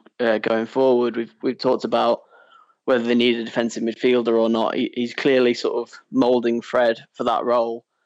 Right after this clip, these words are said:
uh, because Matic won't be able to play it every week or every game. United's probably gonna have two games, uh, a week. Um, so, yeah, I think p-, positives probably outweigh the negatives. I, I don't, I don't think it's more disappointing 'cause United played well. I think it's probably better for the,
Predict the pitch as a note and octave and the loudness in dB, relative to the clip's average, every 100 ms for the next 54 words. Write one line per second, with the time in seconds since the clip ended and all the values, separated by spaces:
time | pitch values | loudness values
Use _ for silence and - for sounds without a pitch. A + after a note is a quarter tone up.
0 | _ _ _ _ - A2+ F#2 B2+ B2+ A#2+ | _ _ _ _ -10 -8 -8 -8 -6 -6
1 | - - C3+ A#2 A#2 A2 - - A#2 A2+ | -6 -4 -4 0 0 -2 -6 -4 -2 -2
2 | - - A2+ A#2 A2+ A#2+ - - A2+ A2+ | -4 -8 -6 -4 -2 -2 -4 -8 -8 -6
3 | - - A#2 B2+ A#2 A2+ A#2 A#2 A2+ A2+ | -10 -12 -10 -6 -4 0 0 2 2 0
4 | A#2 A2+ - - A#2 A#2 A2 - A#2+ A#2 | -2 -4 -10 -14 -10 -8 -8 -2 -2 0
5 | A#2+ A2+ A2+ - _ - A#2+ - B2 A#2+ | -2 -2 -8 -14 _ -4 -2 -2 0 2
6 | A2 - - _ _ C#3+ C3+ C#3 C3 - | 2 -2 -14 _ _ 0 2 0 -2 -8
7 | - - E3 E3+ F3 E3 D#3+ F3+ B2 - | -6 0 2 2 2 -2 -6 -6 -8 -18
8 | _ - E3+ E3+ - D3 - C#3+ C3+ B2 | _ -8 -4 -4 -6 -8 -6 -2 -2 0
9 | C3 B2+ C3 C3 - C#3 C3 - - - | -2 -2 -6 -8 -6 -6 -4 -4 -4 -4
10 | C#3+ D3+ - _ - _ D#3 F#3+ F3+ F3 | -2 -2 -4 _ -20 _ -4 -4 -2 -2
11 | D3+ B2+ D3 D3+ D3+ C3+ B2+ - B2 A#2+ | -2 -6 -2 0 0 0 -4 -2 -2 -4
12 | A2+ A2+ A2+ G2+ A2+ A2 A2 G#2+ A2 A2 | -8 -8 -6 -8 -10 -8 -4 -4 -2 -2
13 | A2+ A#2 B2+ A#2+ - - C3 G#2+ A2+ A2 | -4 -2 -4 -4 -8 -4 -4 -4 -6 -4
14 | A2+ - G#2+ A#2 A2+ | -4 -6 -12 -8 -8